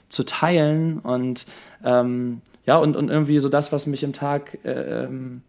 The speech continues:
voranbringt und glücklich macht, das zu teilen. Und wenn, natürlich schwingt dann da immer so eine gewisse Nuance von, von Egoismus mit, aber ich, ich glaube, Egoismus kann halt positiv und negativ sein und es kommt dann immer auf die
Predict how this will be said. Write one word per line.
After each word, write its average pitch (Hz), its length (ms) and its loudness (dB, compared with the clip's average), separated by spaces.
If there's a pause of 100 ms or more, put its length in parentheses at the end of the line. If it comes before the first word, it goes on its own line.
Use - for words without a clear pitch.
(140)
voranbringt 147 600 4
und 135 80 0
glücklich 151 320 2
macht, 123 180 -2
das 131 220 -2
zu 135 100 -4
teilen. 143 400 2
Und 123 200 -2 (320)
wenn, 127 320 0
natürlich 131 680 0
schwingt 151 220 0
dann 143 120 2
da 139 80 2
immer 139 200 0
so 135 80 0
eine 135 240 -2
gewisse 135 560 0 (420)
Nuance 135 520 2
von, 131 480 0
von 127 580 -4
Egoismus 135 720 0
mit, 127 220 0
aber 123 160 2
ich, - 200 -8
ich - 80 -20
glaube, 139 380 0
Egoismus 139 480 -2
kann 135 340 -6 (240)
halt - 360 -6
positiv 147 480 0
und 131 120 -2
negativ 139 420 2
sein 123 340 0
und 120 180 -4
es - 100 -10
kommt 131 180 -8
dann 127 100 -4
immer 131 220 -2
auf 120 140 -4
die 123 300 -4